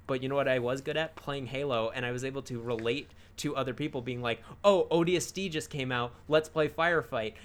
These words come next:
and it allowed me to build friendships that I had at the time. And so, like, and all of, like, my interest in story came from Halo, then it went to Red versus Blue, which was a direct,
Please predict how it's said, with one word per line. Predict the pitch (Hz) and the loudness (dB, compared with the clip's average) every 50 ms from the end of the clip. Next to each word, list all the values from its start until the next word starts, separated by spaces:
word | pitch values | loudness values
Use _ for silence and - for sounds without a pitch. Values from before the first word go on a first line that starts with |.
| - - | -10 -6
and | 139 139 147 | -4 -2 0
it | |
allowed | 147 143 143 139 160 165 165 | 0 2 2 2 2 2 2
me | 156 147 | -2 -2
to | - 139 | -4 -6
build | 127 113 131 143 143 131 | -4 -2 0 0 -2 -2
friendships | - - - - 123 135 156 147 - - 120 110 - - - - - - | -6 -10 -4 -2 -2 -2 -2 -2 -2 0 -2 -2 -2 -4 -6 -6 -6 -4
that | - 123 120 117 | -4 -2 -2 -2
I | 113 | -2
had | 107 135 139 160 | -2 -2 -2 -2
at | 170 156 | -2 -4
the | - | -6
time. | - - 110 104 104 104 104 - - - - - - | -8 -8 -8 -8 -8 -8 -12 -14 -16 -20 -18 -12 -6
And | - 135 143 | -6 -4 -4
so, | - - 156 147 143 139 139 131 - - - - - - - | 0 2 4 6 6 6 4 2 -4 -12 -20 -20 -20 -10 -4
like, | - 139 139 135 135 - - - - - | 0 0 0 0 -2 -4 -18 -16 -8 -4
and | 139 135 127 120 117 120 117 - | -2 -2 -2 -4 -6 -8 -10 -6
all | - 131 143 143 147 151 143 | 0 2 4 4 4 4 2
of, | 131 127 127 | 2 -2 -4
like, | 139 127 113 - - - - - - - | -6 -6 -6 -6 -12 -20 -20 -20 -16 -10
my | 151 139 131 131 131 | -6 -2 -2 -2 -2
interest | 135 135 151 156 - 185 160 156 - | -2 -2 -4 -4 -2 -2 -2 -2 -4
in | 135 120 | -8 -8
story | 120 - - - 147 131 139 147 143 139 123 120 113 113 110 - - - - - - - | -6 -6 -4 -2 -2 0 2 2 0 0 -2 -2 -4 -6 -8 -10 -16 -20 -20 -20 -20 -16
came | - - - 139 139 139 131 | -10 -4 -2 -2 -2 -2 -4
from | - - 151 123 113 | -2 0 0 0 0
Halo, | 117 - 156 143 143 147 131 123 123 117 | -2 -4 -2 0 0 2 2 2 2 2
then | 117 123 123 | 2 0 -4
it | 131 123 | -2 -4
went | 131 139 139 131 | -4 -6 -6 -6
to | - - 131 123 120 | -6 -6 -4 -4 -4
Red | 110 117 123 131 123 | -2 0 0 0 0
versus | 131 127 - - 120 | -2 -6 -6 -6 -6
Blue, | 104 123 131 143 139 | -4 -2 0 0 0
which | 123 117 123 120 - | -2 -2 -4 -4 -2
was | - 123 117 117 - | 0 0 0 0 -2
a | - 120 | -6 -6
direct, | 107 117 117 123 123 127 123 - - - - - | -6 -4 -4 -2 -2 -2 -2 -4 -10 -12 -12 -12